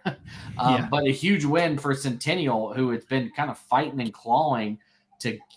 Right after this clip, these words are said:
Speaker 1: get, you know, get that win, that first win of the season. And then they finally do. So Keelan McCaffrey gets his first victory, um, there as the coach for Centennial and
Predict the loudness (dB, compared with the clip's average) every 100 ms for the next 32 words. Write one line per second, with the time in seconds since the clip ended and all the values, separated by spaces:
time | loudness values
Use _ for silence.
0 | -2 2 2 0 -4 -4 -2 -4 -8 _
1 | _ -4 -4 0 0 0 -6 -4 0 0
2 | -2 -4 -8 -4 -2 0 -2 -4 -2 -4
3 | -2 2 2 0 -8 -14 _ _ _ -2
4 | 0 -2 0 0 2 -2 -2 -4 -6 -12
5 | -12 -4 -2 -2 -2 0 0 0 -4 -4
6 | -6 -6 -8 -6 -6 -6 -6 -8 -4 -2
7 | -2 -4 _ _ _ _ -2 -2 -2 -2
8 | 0 0 0 0 0 -2 -6 -14 -10 -2
9 | -2 -2 -8 -8 -2 0 0 -4 _ _
10 | -6 -4 -2 -2 -2 -2 -2 -2 -2 -4
11 | -6